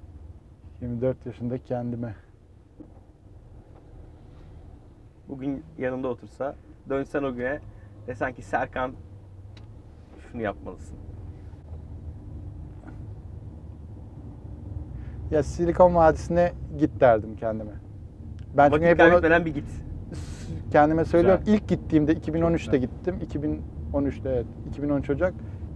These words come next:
Speaker 1: ilk gittiğimde şey demiştim, "Ya ben on yıl önce buraya gelseydim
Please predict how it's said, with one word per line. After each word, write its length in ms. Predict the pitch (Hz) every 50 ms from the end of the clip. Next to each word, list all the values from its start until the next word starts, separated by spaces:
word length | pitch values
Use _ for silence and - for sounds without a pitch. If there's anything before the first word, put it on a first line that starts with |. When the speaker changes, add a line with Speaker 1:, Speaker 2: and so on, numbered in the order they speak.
| - - 196
Speaker 1:
ilk 180 | 190 175 -
gittiğimde 380 | - 175 - - 196 190 196 185
şey 220 | - 170 160 156
demiştim, 320 | 151 135 127 - - 120 131
"Ya 160 | 135 135 135
ben 120 | 147 147
on 220 | 143 165 156 160 165
yıl 160 | 165 156 147
önce 240 | 147 143 139 147 135
buraya 200 | 143 147 147 143
gelseydim 720 | 143 143 143 147 139 - 160 160 143 135 165 175 196